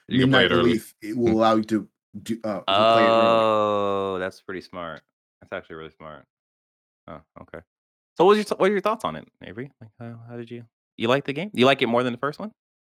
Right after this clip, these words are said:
Speaker 2: Yes, I think this is a fantastic game and a fantastic, uh, sequel to what I think is one of the most underrated games of the last generation.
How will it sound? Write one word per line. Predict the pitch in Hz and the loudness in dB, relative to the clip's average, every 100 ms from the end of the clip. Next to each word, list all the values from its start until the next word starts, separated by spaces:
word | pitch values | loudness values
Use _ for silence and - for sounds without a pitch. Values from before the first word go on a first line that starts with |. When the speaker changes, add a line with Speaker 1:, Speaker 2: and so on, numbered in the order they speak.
| _ | _
Speaker 2:
Yes, | 147 - - - | 4 4 4 -4
I | 139 156 | 2 2
think | 170 147 | 2 0
this | 156 | 0
is | 151 | 2
a | 135 | 2
fantastic | 131 131 127 131 123 127 113 | 2 0 2 0 0 -2 -4
game | 117 113 110 | -2 -2 -2
and | 117 120 110 | -2 -2 -2
a | 107 117 | -2 -2
fantastic, | 113 131 131 131 117 120 127 131 120 - | 0 0 0 -2 -2 -2 0 -2 -2 -2
uh, | 110 110 107 | 0 0 -2
sequel | - - 143 139 117 110 107 | -6 -4 -2 0 2 2 -2
to | - 117 110 107 90 | -4 0 2 2 0
what | 110 135 | 2 6
I | 151 | 6
think | 143 143 127 123 | 4 0 0 -4
is | 123 120 113 110 104 | -2 2 2 2 -4
one | 113 117 120 | -4 -2 -4
of | 117 113 113 101 - - - - | -2 0 -2 -6 -18 -20 -18 -2
the | 151 | 2
most | 151 147 | 2 0
underrated | 147 143 147 147 139 | -2 2 4 4 2
games | 131 135 147 | 2 0 0
of | 139 127 | 0 2
the | 127 | 2
last | 120 117 123 123 - | 4 4 4 2 -2
generation. | 117 123 117 131 135 156 | 0 2 2 0 0 -4